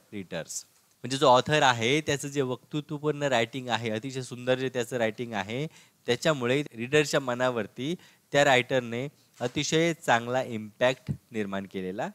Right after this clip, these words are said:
आहे. ठीक आहे, पुढे आहेत ऑप्शन्स. पहिला ऑप्शन आहे अनक्लिअर म्हणजे अस्पष्ट,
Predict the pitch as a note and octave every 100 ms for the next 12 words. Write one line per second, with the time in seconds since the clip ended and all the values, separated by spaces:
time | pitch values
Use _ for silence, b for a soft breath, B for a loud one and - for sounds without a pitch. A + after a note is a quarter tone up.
0 | b b - - _ _ _ _ - G#3+
1 | C4 _ _ C#3 C#3 C3+ D3 A#2 A2 A#2
2 | - D3 D3 - C3+ C3+ C3 C#3 C3+ C#3
3 | C3+ B2+ C3 C3+ C#3 C#3+ C#3+ C3+ B2 A#2+
4 | A#2+ B2+ C#3+ - G#2+ G#2+ - B2 - -